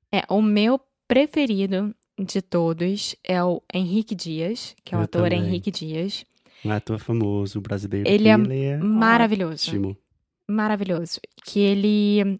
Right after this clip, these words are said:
Speaker 1: interpreta o Roberto Ibrahim, que na verdade, verdadeira,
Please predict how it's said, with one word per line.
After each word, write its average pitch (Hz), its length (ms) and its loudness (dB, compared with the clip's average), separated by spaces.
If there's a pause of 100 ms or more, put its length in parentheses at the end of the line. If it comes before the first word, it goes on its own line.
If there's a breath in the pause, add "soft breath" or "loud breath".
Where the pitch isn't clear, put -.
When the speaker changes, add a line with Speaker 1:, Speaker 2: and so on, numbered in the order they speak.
Speaker 1:
interpreta 196 840 0
o 202 120 0
Roberto 208 640 0
Ibrahim, 214 580 2 (720)
que - 120 -4
na 190 100 2
verdade, 190 800 2 (520)
verdadeira, 175 800 2